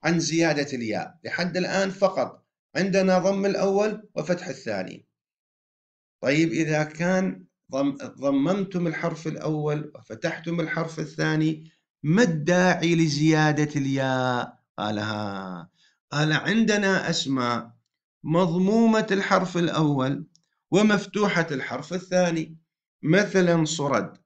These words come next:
لو اكتفينا في المصغر بضم الأول وفتح الثاني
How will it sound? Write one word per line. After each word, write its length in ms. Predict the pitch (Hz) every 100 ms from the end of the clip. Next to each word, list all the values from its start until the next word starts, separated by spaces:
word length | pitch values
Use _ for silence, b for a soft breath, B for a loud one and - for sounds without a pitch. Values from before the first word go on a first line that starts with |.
| _ _ _ _ _ -
لو 240 | 151 170
اكتفينا 1000 | 170 - 175 170 214 254 247 214 196 170
في 160 | 151 151
المصغر 920 | 156 151 143 143 139 117 120 120 110
بضم 580 | 120 113 190 226 214
الأول 760 | 185 175 - 156 139 117 117 110
وفتح 520 | 113 113 226 226 -
الثاني 800 | 214 - 214 220 220 220 226 226